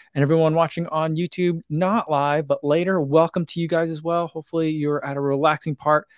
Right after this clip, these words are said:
starting off your weekend and getting a nice recovery beverage in. Today, I've got some afternoon coffee,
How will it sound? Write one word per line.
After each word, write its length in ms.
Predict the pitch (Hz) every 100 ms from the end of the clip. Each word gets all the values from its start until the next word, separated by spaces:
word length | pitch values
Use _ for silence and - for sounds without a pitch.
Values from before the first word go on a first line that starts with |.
| _
starting 340 | - 160 147
off 200 | 143 131
your 120 | 127 117
weekend 600 | 147 202 147 120 127 139 _ _ _
and 380 | 127 123 123 123 _
getting 260 | - 113 117
a 40 | 113
nice 220 | 104 -
recovery 340 | 113 120 117
beverage 400 | 107 104 101 101
in. 180 | 113 107
Today, 300 | - 160 196
I've 140 | 165 147
got 180 | 170
some 380 | - 175 160 151 -
afternoon 560 | 160 - 175 170 170
coffee, 520 | - 160 175 240 240